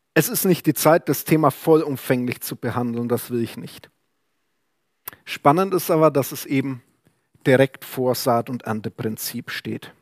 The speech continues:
Und ich habe die tiefe Überzeugung, dass ein Missachten dieses Verses einem letztendlich Ernte und Segen vorenthält.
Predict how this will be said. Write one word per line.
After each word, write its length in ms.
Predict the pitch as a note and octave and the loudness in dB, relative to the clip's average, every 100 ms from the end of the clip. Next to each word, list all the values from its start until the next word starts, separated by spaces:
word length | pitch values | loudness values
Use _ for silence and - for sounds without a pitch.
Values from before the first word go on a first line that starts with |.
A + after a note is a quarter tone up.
| _ - | _ -8
Und 140 | B2 | -6
ich 120 | B2+ | 2
habe 100 | B2+ - | 2 2
die 80 | B2 | -8
tiefe 420 | - E3 D3+ F3 | -4 -4 0 0
Überzeugung, 680 | D3+ D3 - A#2+ A2 A2+ B2 _ - - - _ _ _ _ _ _ _ _ _ _ _ - | 0 -2 2 2 2 -2 -8 _ -20 -20 -20 _ _ _ _ _ _ _ _ _ _ _ 0
dass 200 | C3+ - | 0 2
ein 220 | C#3+ C#3 | 2 2
Missachten 840 | C#3 - _ D3+ E3+ - - E3 - | 0 -4 _ 0 0 -4 -8 -8 -4
dieses 380 | D3 C#3 C3+ - | -6 -6 -8 -10
Verses 760 | - B2+ A#2 - B2+ - - - | 0 2 2 -2 -8 -10 -12 -6
einem 320 | A#2+ A2+ A2 | -4 -2 0
letztendlich 1200 | A#2 C3 - - - - A#2+ A2+ - A#2 - - | 2 0 -2 -12 -10 -2 -2 -2 -6 -8 -8 -6
Ernte 480 | - A2+ B2 - B2 | 0 2 2 -2 -2
und 180 | A#2 G#2+ | -2 -8
Segen 380 | - A2+ G#2+ C#3 | -2 -2 -2 -6
vorenthält. 720 | - A#2 F3 - A2 - | -6 -4 -6 -6 -8 -8